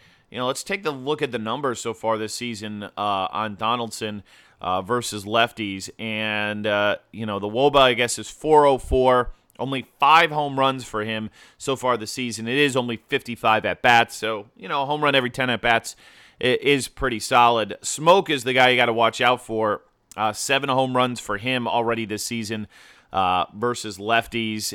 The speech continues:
and, I mean, he's four eighty-five in that woba department. So, um, but I, I feel like he's in play for us in G P Ps today at eight point eight K, so I like him. He is on my list today. And then what you're gonna see a lot of people do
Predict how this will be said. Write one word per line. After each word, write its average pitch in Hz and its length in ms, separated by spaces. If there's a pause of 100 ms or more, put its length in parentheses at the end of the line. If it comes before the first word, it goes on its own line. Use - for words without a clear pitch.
and, 104 440
I 104 120
mean, 110 160
he's 113 540
four 131 340
eighty-five 110 640
in 101 80
that 90 180
woba 98 320
department. 87 560
So, 123 320 (320)
um, 107 460
but 143 260 (680)
I, 120 200
I 135 120
feel 190 280
like 165 400 (480)
he's 180 380
in 151 160
play 147 300
for 131 180
us 127 160
in 117 100
G 127 200
P 123 120
Ps 117 320
today 113 200
at - 100
eight 113 180
point 107 240
eight 107 180
K, 104 200
so 101 260
I 120 100
like 127 280
him. 127 220
He 127 160
is 127 100
on 117 140
my 113 100
list 110 300
today. 110 320 (320)
And 175 120
then 196 260
what 185 120
you're 175 120
gonna 185 120
see 202 160
a 202 80
lot 160 260
of 175 80
people 170 240
do 160 380